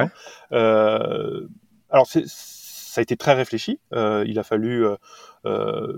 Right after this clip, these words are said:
Speaker 2: il f-, il fallait que ça représente un petit peu, eh bien, notre, euh, nos convictions automobiles propres, parce qu'on a
Speaker 1: Mhm.
Speaker 2: un site d'actualité, mais, euh, on, on, on croit en certaines choses et on a une vision de la voiture électrique qui, qui est pas forcément celle d'autres sites ou,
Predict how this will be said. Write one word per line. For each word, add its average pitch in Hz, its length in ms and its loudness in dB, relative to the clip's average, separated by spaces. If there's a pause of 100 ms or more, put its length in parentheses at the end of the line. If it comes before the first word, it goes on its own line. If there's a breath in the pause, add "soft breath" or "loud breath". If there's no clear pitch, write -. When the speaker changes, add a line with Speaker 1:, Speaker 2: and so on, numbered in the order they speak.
Speaker 2:
il 135 100 -8
f-, - 140 -12
il 143 80 -10
fallait 143 140 4
que - 60 0
ça 143 80 4
représente 139 420 4
un 135 100 2
petit 143 140 -6
peu, 165 400 4
eh 127 80 4
bien, 120 240 0
notre, 120 280 -2
euh, 113 360 2
nos 147 160 4
convictions 156 440 2
automobiles 143 400 2
propres, 139 200 0
parce - 140 -4
qu'on 123 160 -4
a 117 40 2
Speaker 1:
Mhm. 120 100 2
Speaker 2:
un - 20 0
site - 140 -6
d'actualité, 156 580 2
mais, 127 240 2
euh, 113 320 4 (360 loud breath)
on, 110 540 0
on, 110 260 -2
on 117 140 -2
croit 147 220 4
en 135 40 2
certaines 120 320 -2
choses 185 460 2
et 139 240 2
on 113 120 0
a 113 40 0
une 113 140 0
vision 143 420 -2 (340 soft breath)
de 107 120 -2
la 117 80 2
voiture 113 260 -2
électrique 117 380 -2
qui, - 160 -20
qui - 160 -8
est - 20 -6
pas 113 100 -4
forcément 117 380 -4
celle 113 300 -2 (560)
d'autres 131 300 -2
sites - 460 -8
ou, 120 220 -2